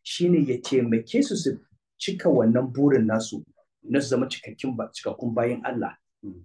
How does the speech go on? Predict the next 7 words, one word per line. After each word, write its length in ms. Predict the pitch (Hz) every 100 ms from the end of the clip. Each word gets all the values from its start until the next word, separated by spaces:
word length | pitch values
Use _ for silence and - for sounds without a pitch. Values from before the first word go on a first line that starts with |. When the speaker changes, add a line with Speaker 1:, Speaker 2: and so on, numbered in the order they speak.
| -
Speaker 1:
wanda 300 | 120 123 117
saboda 460 | - 165 165 113 113
wannan 460 | 110 113 123 139 -
Allah 320 | 156 143 117
ya 120 | 113 117
halicce 440 | 98 90 - 107
su. 200 | - -